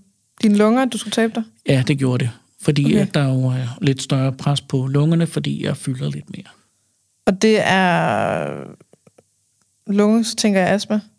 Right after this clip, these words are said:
Speaker 2: Ja, det er astmaen. Ja.
Speaker 1: Okay. Så det var for at forbedre din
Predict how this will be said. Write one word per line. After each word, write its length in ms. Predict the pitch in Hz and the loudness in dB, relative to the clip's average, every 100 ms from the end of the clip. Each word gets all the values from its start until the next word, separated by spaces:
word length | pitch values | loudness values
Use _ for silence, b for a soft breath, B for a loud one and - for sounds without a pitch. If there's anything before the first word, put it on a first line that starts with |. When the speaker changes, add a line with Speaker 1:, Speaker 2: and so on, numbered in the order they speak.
| _ 147 | _ 0
Speaker 2:
Ja, 120 | 131 | 2
det 140 | 165 156 | 0 -2
er 40 | |
astmaen. 360 | 143 170 - 147 _ _ - | -4 -8 -12 -14 _ _ -2
Ja. 100 | - | 0
Speaker 1:
Okay. 220 | 233 175 175 _ _ - | 2 2 0 _ _ -6
Så 140 | - | 2
det 60 | 202 | 2
var 40 | |
for 140 | 196 240 | 4 2
at 80 | 220 | 2
forbedre 400 | 202 220 208 190 | 2 4 4 2
din 440 | 190 185 180 | 0 0 -2